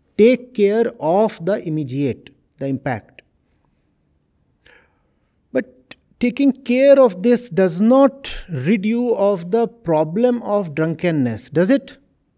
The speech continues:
You take care of it and you might find that the next day you have again bumped into someone and got the bump here.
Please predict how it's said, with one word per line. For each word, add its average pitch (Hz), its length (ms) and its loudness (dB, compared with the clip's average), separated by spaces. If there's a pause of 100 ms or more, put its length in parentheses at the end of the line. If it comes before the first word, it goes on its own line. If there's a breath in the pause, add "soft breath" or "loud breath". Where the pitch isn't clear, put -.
(760)
You 196 120 -6
take 247 300 -2
care 254 200 2
of 220 220 0
it 175 440 -6
and 175 160 -8
you 202 100 -2
might 208 260 -4
find 196 400 -8
that 180 280 -4
the 175 100 -2
next 180 340 -6
day 180 140 0
you 180 160 -4
have 175 240 -4 (100)
again 190 640 2
bumped 226 260 2
into 226 260 2
someone 185 460 -2 (720)
and 165 140 -4
got 185 260 0
the 196 60 0
bump 180 240 -2
here. 196 200 -6